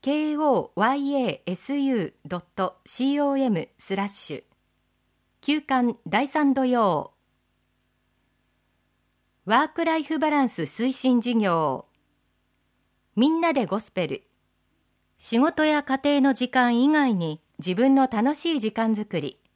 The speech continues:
十月十八日から平成三十年三月七日、毎月第一第三水曜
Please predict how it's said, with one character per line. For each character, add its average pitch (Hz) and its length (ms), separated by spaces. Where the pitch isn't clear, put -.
十 262 180
月 294 240
十 269 180
八 254 300
日 247 220
か 170 160
ら 156 240
平 285 260
成 320 220
三 294 200
十 269 200
年 170 240
三 285 280
月 226 280
七 151 260
日、 - 300
毎 247 220
月 208 360
第 247 260
一 294 180
第 285 160
三 269 220
水 262 340
曜 214 380